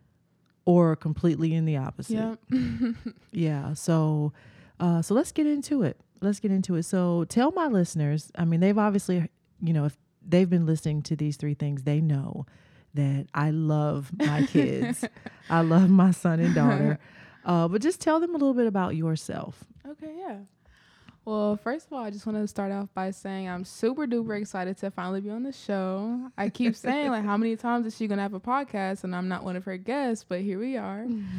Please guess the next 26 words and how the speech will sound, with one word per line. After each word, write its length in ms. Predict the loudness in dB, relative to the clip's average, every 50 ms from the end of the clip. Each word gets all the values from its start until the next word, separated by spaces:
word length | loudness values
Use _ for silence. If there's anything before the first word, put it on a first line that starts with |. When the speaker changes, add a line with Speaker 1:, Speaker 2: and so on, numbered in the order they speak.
| -6 -6
Speaker 1:
<laughs> 460 | -2 0 0 0 2 0 0 0 2
Speaker 2:
Um, 440 | 4 4 6 6 6 4 2 2 0 0
I 240 | 0 0 0 0 0 -2 -2
am 600 | -2 -4 -2 -2 -4 -4 -4 -4 -4 -6 -6 -4
going 340 | -2 -2 0 0 0 0
into 260 | 0 -2 -2 -2 -2 -2
my 200 | -2 -2 -2 -4
second 380 | -4 -6 -6 -6 -6 -6 -8
semester 520 | -6 -6 -6 -4 -2 -4 -4 -4 -4 -2 -2
here 320 | 0 0 0 0 -2 -2
of 80 | -4 -4
my 160 | -4 -4 -4
sophomore 420 | -6 -6 -8 -8 -8 -8 -8 -6
year. 400 | -4 -4 -2 -2 -4 -4 -6 -6 -8
I 120 | -10 -10
go 100 | -8 -8
to 80 | -10 -8
Tennessee 380 | -8 -8 -6 -6 -6 -6 -8
State 200 | -8 _ -8 -8
University 640 | -6 -4 -4 -2 -2 -2 -2 -4 -4 -4 -4 -2 -2
up 160 | -4 -4 -4
in 140 | -4 -4 -4
Nashville. 680 | -4 -4 -4 -4 -4 -4 -4 -4 -2 -2 -2 -4 -6 -8 _ _ -20 -20 -20 -20 -10 _
I 140 | -2 0 0
am 240 | 2 0 0 0 0
majoring 760 | 0 0 0 0 0 0 0 0 0 0 0 -2 -2 -4 -6